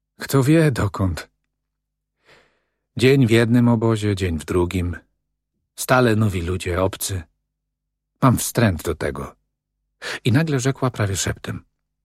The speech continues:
„Panicznie się boję, że pojadę do Palestyny.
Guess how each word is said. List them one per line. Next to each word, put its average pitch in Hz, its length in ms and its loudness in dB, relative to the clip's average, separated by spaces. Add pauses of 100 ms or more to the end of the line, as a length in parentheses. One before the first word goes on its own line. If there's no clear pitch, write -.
(1200)
„Panicznie 117 500 2
się - 160 0
boję, 87 480 -4 (320)
że 107 140 -2
pojadę 98 400 0
do 92 120 -2
Palestyny. 85 720 -6